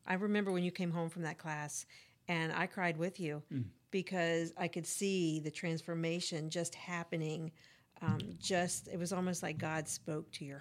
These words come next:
Speaker 1: heart.
Speaker 2: Yeah.
Speaker 1: In
Speaker 2: Yeah.
Speaker 1: that. It was really good.
Speaker 2: It changed me. And, and how it changed me was it, it revealed to me how other people could see me.
Speaker 1: Mm-hmm.
Speaker 2: And now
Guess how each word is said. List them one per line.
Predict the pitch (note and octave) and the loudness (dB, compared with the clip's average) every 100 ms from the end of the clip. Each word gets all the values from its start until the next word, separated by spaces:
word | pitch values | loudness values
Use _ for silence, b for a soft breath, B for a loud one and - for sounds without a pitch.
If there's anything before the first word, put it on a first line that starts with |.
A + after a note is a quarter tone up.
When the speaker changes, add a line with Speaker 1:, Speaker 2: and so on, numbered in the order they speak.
| - - | -12 -12
Speaker 1:
heart. | C#3+ - - | -10 -10 -4
Speaker 2:
Yeah. | G#2+ G2 - _ - _ - - _ _ _ B3 | -4 -4 -8 _ -20 _ -20 -20 _ _ _ -4
Speaker 1:
In | E3+ | -2
Speaker 2:
Yeah. | A2+ | 0
Speaker 1:
that. | D3 - D#3 | -2 -8 -8
It | D#3 | -8
was | D#3+ | -8
really | D#3+ C#3+ D3 | -8 -10 -10
good. | - C#3 C#3 D3 _ _ - | -8 -8 -8 -12 _ _ 0
Speaker 2:
It | A3+ | 2
changed | - - C#3 A#2 A2 - - | 4 4 2 0 -4 -8 -10
me. | G2+ A2 A#2+ _ b b b b - | -12 -12 -18 _ b b b b -2
And, | C3 C3 C3+ C3 C3 | 0 4 2 2 0
and | C#3+ C#3 | 0 2
how | G3+ - | 2 2
it | - | 0
changed | - - E3 G3+ D3 B2 | 0 2 2 2 2 2
me | A#2 | 2
was | A2+ A#2 A2+ G#2+ A2+ - b b b b b _ - | 2 0 -2 -2 0 0 b b b b b _ 4
it, | D3+ D3+ | 4 6
it | D3 | 4
revealed | C#3 C3+ A#2 D3+ G#3 G3+ | 6 4 8 8 8 4
to | G3 | 0
me | D#3+ C#3+ B2 A#2+ A#2 - - | 4 6 6 6 4 -2 -10
how | - C3 | -6 -4
other | A#2+ C3 C#3+ | -2 -2 -4
people | C3 C3 B2+ A#2+ A2 b b _ _ | -2 -2 0 -2 -2 b b _ _
could | - - G#3 E3+ A#2 A2+ _ | -8 0 0 0 -2 -10 _
see | - - A#2 G2+ F2+ | -2 0 0 -2 -4
me. | |
Speaker 1:
Mm-hmm. | F3 E3+ F#3 F3+ F#3 B B D3 | -2 -2 -4 -4 -8 B B 0
Speaker 2:
And | C#3+ D3 | 2 2
now | F3 B3+ C4+ D3+ A#2+ B2 | 2 4 4 4 0 -4